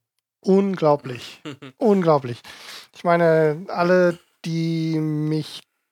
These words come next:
Speaker 1: kennen und die unsere Sendung schon länger hören, unsere kleine Unterhaltungsshow hier, wissen, dass ich ein, äh, großer Kevin Spacey-Fan bin.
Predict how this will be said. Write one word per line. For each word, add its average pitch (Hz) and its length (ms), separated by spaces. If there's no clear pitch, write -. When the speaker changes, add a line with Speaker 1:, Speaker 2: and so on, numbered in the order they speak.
Speaker 1:
kennen 175 300
und 160 160
die 165 80
unsere 156 300
Sendung 165 560
schon 156 520
länger 151 360
hören, 165 340
unsere 170 300
kleine 160 560
Unterhaltungsshow 156 1000
hier, 147 280
wissen, 160 340
dass 143 180
ich 147 260
ein, 147 440
äh, 139 260
großer 156 440
Kevin 135 340
Spacey-Fan 135 680
bin. 147 220